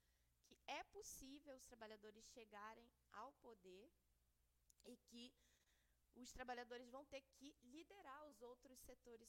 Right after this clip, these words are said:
sociais, como os camponeses, os desempregados e subempregados.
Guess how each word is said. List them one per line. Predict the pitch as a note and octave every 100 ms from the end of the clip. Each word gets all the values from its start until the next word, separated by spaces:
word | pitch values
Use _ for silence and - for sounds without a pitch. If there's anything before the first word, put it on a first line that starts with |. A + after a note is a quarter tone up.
| -
sociais, | A#3 - D4 B3+ F#3 F3 F3 - - - - - - - - - - -
como | G#3+ G3+
os | G3
camponeses, | - G3 G3+ G3 A#3 B3+ B3 G#3+ A#3 A#3 - -
os | G#3 F#3
desempregados | F#3 G3 G3 G3+ F#3+ F#3 F#3 F#3 F#3+ F#3+
e | G3+
subempregados. | - G3 F3+ F#3+ F#3+ F#3 F#3 G3+ A#3 A3+ A3 A#3